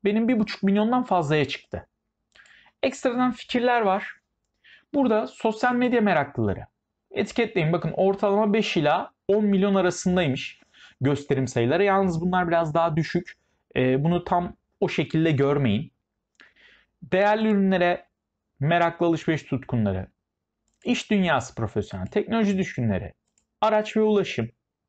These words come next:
Bunları buradan istediğiniz gibi etiketleyip buradan da kaldırabiliyorsunuz. Anahtar kelime, anahtar kelime önemli. Çünkü anahtar kelimenin olayı şu,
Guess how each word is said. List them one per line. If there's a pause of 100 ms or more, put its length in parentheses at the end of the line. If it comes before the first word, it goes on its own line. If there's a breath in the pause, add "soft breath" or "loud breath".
(800 loud breath)
Bunları
buradan
istediğiniz
gibi (1160)
etiketleyip (540)
buradan
da
kaldırabiliyorsunuz. (2250 soft breath)
Anahtar
kelime,
anahtar
kelime
önemli.
Çünkü
anahtar
kelimenin
olayı
şu,